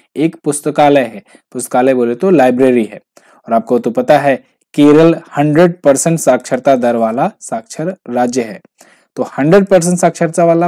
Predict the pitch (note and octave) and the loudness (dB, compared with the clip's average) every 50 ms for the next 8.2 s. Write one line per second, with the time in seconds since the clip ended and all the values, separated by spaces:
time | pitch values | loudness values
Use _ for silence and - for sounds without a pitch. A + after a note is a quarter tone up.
0 | E3+ - - C3+ C#3 C3+ - D3+ C#3+ - - D#3+ D#3+ F3 D#3+ D#3+ D#3+ D#3 E3 E3+ | -4 -6 -6 -4 -4 -4 -4 -4 -6 -4 -6 -8 -6 -4 -4 -2 -2 -2 -2 -4
1 | F3+ - _ _ _ _ _ _ - B2+ B2 C3 D3 D#3 D#3+ C#3+ B2+ A#2 A2+ A2 | -6 -10 _ _ _ _ _ _ -4 -2 0 4 4 4 6 6 4 2 0 0
2 | A#2 G#2+ G#2+ D3+ D#3 - C#3 B2 B2 C#3+ C#3+ C#3+ C#3+ C#3+ C#3+ C#3 - C#3+ C3 A2 | -4 -6 -6 -8 -6 -2 -2 -2 0 0 -2 -2 -4 -6 -6 -8 -8 -10 -8 -8
3 | G#2+ G#2+ G#2 A#2 B2+ C3+ C3+ C#3 C#3 - C3+ C3 C3+ C3 B2+ - - C#3 C#3 C#3 | -8 -10 -10 -4 -2 -2 -2 -2 -2 -6 -10 -10 -10 -10 -10 -10 -10 -10 -8 -10
4 | D3+ - _ _ _ _ _ _ _ - C3+ E3 F3 F#3 - _ - C3 B2+ C3 | -12 -14 _ _ _ _ _ _ _ -2 -2 -2 -2 -2 -6 _ -4 -2 0 2
5 | C#3+ D3+ D3 - C#3+ D3 D#3 E3 D#3+ C#3+ A#2+ - - A#2 - B2 A#2 B2+ C#3 C#3 | 2 0 0 -2 -2 -2 -2 -2 -4 -6 -6 -8 -8 -8 -6 -4 -2 -2 -2 -2
6 | B2+ A#2+ A#2 A#2 A#2+ B2 C3 - D#3+ D3+ - - B2 - B2 A2 A#2 A2+ A2+ A2+ | -4 -4 -2 -2 -2 -2 -2 -2 -4 -4 -4 -6 -6 -6 -6 -6 -4 -4 -4 -4
7 | A#2 B2+ C#3+ C#3+ - - A#2+ A#2+ B2+ B2 A#2+ A#2 A2 B2 C#3 C3+ C3+ A#2 G#2+ G#2+ | -6 -6 -8 -8 -6 -6 -4 -4 -4 -4 -6 -8 -10 -10 -10 -10 -10 -12 -12 -12
8 | G2 - - - | -12 -12 -14 -16